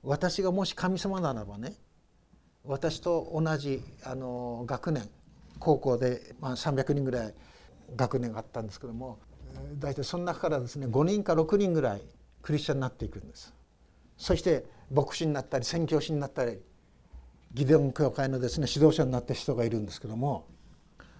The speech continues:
もし私が神様ならばね、私は自分を選ばないと思うんですね。漬物屋のね、七人子供のですね、七番目と生まれて、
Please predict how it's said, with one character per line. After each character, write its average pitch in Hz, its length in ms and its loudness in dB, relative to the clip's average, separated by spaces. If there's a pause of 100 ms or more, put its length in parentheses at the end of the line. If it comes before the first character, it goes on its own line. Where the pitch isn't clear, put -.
(120)
も 185 160 0
し 226 140 0
私 156 360 2
が 165 80 0
神 160 240 -4
様 - 220 -2
な 151 120 0
ら 139 60 0
ば 113 180 -6
ね、 110 180 -6 (760)
私 156 400 -2
は 139 80 4
自 123 160 2
分 160 160 2
を 160 80 2
選 151 200 4
ば 180 80 0
な 190 120 -2
い 196 60 -2
と 165 100 -2
思 123 100 0
う 110 40 -2
ん 110 40 -2
で 101 80 -12
す - 80 -16
ね。 127 240 -16 (1800)
漬 - 240 2
物 135 200 0
屋 123 160 -4
の 127 120 -6
ね、 165 180 -6 (1400)
七 139 300 0
人 139 460 -2
子 151 120 -2
供 135 240 0
の 135 100 -4
で 131 120 -2
す 156 100 -10
ね、 139 120 -6
七 139 320 0
番 143 220 2
目 131 80 0
と 135 120 -2
生 127 80 2
ま 120 100 -2
れ 107 100 -6
て、 - 220 -12